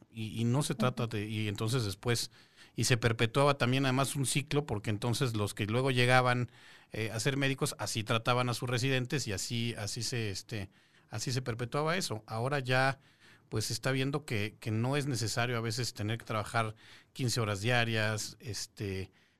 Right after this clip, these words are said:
Speaker 1: pero además hubo un momento donde se, donde se perdió eso, ¿no? Yo, yo recuerdo que cuando, que quizá a lo mejor tenga que ver con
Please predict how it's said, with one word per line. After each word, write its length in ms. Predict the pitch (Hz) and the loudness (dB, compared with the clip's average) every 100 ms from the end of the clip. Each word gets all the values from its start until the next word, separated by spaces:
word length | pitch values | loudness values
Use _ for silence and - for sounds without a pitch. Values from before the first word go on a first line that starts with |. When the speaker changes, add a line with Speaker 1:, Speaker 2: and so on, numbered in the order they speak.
| _ | _
Speaker 1:
pero 160 | 131 135 | -2 0
además 320 | 143 196 - | 2 0 -2
hubo 140 | 220 240 | -4 -4
un 80 | 190 | -4
momento 400 | 156 180 196 156 | -4 -2 -2 -2
donde 200 | 127 110 | -2 -2
se, 240 | - 104 | -2 -4
donde 220 | 113 113 | -4 -4
se 120 | 104 113 | -4 -6
perdió 380 | 113 113 117 | -4 -2 -2
eso, 240 | 110 104 90 | -2 -4 -6
¿no? 240 | 98 117 | -8 -6
Yo, 220 | 160 143 | -6 -6
yo 180 | 131 131 | -6 -6
recuerdo 460 | 160 156 143 147 156 | -6 -6 -4 -4 -6
que 100 | - | -8
cuando, 540 | 110 101 98 98 92 - _ _ _ _ _ - | -6 -6 -4 -6 -6 -12 _ _ _ _ _ -12
que 120 | 101 | -10
quizá 300 | 120 - 135 | -6 0 0
a 40 | |
lo 60 | 135 | 0
mejor 200 | 113 127 | -4 -6
tenga 180 | 127 117 | -6 -4
que 80 | 117 | -4
ver 100 | 113 | -4
con 300 | 110 101 | -6 -6